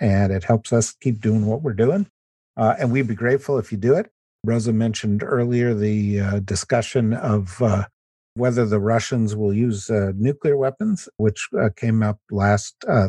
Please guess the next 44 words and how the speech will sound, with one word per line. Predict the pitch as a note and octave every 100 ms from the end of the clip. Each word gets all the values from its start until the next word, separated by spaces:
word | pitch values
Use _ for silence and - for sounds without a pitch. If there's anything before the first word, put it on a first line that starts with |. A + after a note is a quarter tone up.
| -
Thursday | A#2 A#2 A2 A#2+
at | G#2+
Georgia | - G#2 G2+
Institute | G#2 G2+ - - A2
of | G2+
Technology | A2 G#2 G#2 A#2+ C#3 C3
with | A#2+ F#2+ F2+ _
C | - B2+ A2
I | G#2
A |
Director | G2+ G2+ G2+ -
Bill | F#2 G2+
Burns | G2 C#3+ D3+ B2
mentioning | C#3 C3 - C3+
it. | B2+ G#2+
The |
next | G2 G#2 -
day, | - G#2+ G#2+ _ _ _ _
President | B2+ A2 G#2 G2 F#2+
Zelensky | G2 A#2 C#3+ - C#3
mentioned | C#3+ B2 B2 - A#2
it. | A2
We're | G#2+ B2+
gonna | A#2+ A2 G2 -
devote | G#2 G#2+ A2+
our | F#2
Thursday | F2 - E3+ D#3+ C3
podcast | G2 - A2 G#2 G#2 G2+ -
to | - D#3
a | B2+
discussion | G#2 G#2 - C#3 - B2
about | G2+ F#2 A#2 -
that. | A#2 A2
I | A2
wrote | G#2+ B2
a | A2 G2 _ _ _ _ -
column | E3+ G3 F3
about | A2+ G#2+ A2+
it, | A2
interviewing | A2 A#2+ G#2 A2 G#2+
a |
bunch | G2 G#2+ A2 -
of, | G2+ F#2+ F2
uh, | G2+ F#2